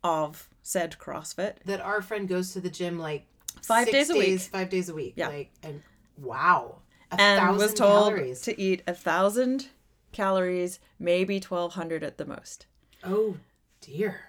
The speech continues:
Speaker 1: At which point, I almost had, I passed out. I was like, "No, no, no, no, no, no, no.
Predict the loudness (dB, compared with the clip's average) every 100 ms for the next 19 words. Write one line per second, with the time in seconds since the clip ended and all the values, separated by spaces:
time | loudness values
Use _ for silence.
0 | 0 2 2 0 0 0 0 -4 _ _
1 | _ _ _ _ _ _ _ -4 -2 0
2 | -2 -4 -6 -8 -10 _ _ _ _ -16
3 | -16 -16 _ _ _ _ _ _ _ _
4 | _ _ _ _ _ _ -10 -8 -8 -14
5 | _ -8 -6 -4 0 2 0 -2 -10 _
6 | _ -8 0 2 2 -2 -4 -8 -4 0
7 | 0 2 0 0 -2 -2 -4 -6 -6 -8
8 | -8 -8 -8 -8 -12